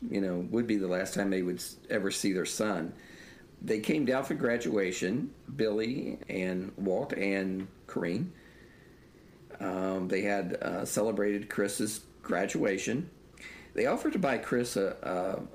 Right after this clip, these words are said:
a, a new car, um, for his graduation, but, uh, Chris refused. And, you know, he said his, his Datsun was just fine. There is this, uh,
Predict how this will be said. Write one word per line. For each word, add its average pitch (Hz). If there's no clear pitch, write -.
a, 90
a 92
new 110
car, 104
um, 50
for -
his -
graduation, 90
but, 110
uh, 104
Chris -
refused. 135
And, 110
you 107
know, 101
he 101
said 113
his, 113
his 113
Datsun 107
was 107
just 104
fine. 87
There 117
is 120
this, 113
uh, 98